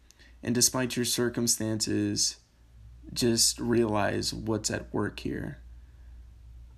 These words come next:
So often during these times, we just find ourselves not just stopping to listen to what it is that God is trying to get from us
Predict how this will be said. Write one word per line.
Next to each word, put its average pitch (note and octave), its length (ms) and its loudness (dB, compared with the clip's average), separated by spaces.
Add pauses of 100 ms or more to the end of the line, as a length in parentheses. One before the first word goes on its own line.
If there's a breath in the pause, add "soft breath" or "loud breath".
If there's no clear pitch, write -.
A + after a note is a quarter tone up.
(320)
So D3+ 300 6
often A2+ 640 2
during A2 280 2
these G#2+ 200 2
times, A2+ 480 0
we A2 100 0
just G#2+ 240 -2
find A#2 240 0
ourselves G#2+ 800 0 (840 soft breath)
not A#2 800 0 (360)
just - 220 8
stopping A2+ 480 2
to A2+ 120 2
listen A2+ 400 2
to A2+ 140 0
what G#2+ 220 0
it G#2+ 100 0
is G#2+ 220 2
that G#2+ 200 -6
God G#2+ 280 -2
is G#2 120 0
trying G2+ 300 -2
to - 100 -4
get G#2+ 220 0
from A#2 220 -2
us A2+ 400 -2